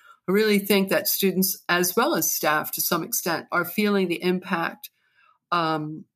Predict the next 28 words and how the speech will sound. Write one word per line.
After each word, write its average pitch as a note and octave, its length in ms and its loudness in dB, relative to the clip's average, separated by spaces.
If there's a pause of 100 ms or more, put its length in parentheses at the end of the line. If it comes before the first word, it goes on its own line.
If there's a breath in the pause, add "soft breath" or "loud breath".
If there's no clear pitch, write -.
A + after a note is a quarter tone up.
(520)
of F3 160 0
that E3 260 0
sort E3+ 200 0
of D3+ 140 -4
breaking F3+ 360 2
apart F3 500 0
of E3 360 0
the D3+ 420 0
normal E3+ 760 0
automatic E3 720 2
social D#3 720 -2 (380 loud breath)
construction E3+ 800 0
of D#3 260 -2
a E3 60 -2
group E3+ 400 0
that - 180 0
you F3 80 0
belong E3 400 0
to. - 400 -10 (400 loud breath)
So E3+ 460 0
I D#3+ 100 2
think G3 200 0
it's F#3 180 2
really F3+ 160 4
valuable E3+ 560 2
for E3 220 0
us - 400 -2
to, E3 240 -2